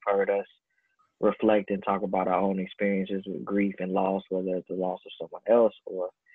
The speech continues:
losing ourselves, or at least what we think is losing ourselves. So, um,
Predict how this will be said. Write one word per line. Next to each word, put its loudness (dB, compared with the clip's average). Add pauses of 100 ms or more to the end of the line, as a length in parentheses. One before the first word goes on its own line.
(220)
losing 2
ourselves, 4
or 0
at 0
least 0
what 0
we -4
think 2
is 0
losing -4
ourselves. -6
So, -6 (460)
um, -10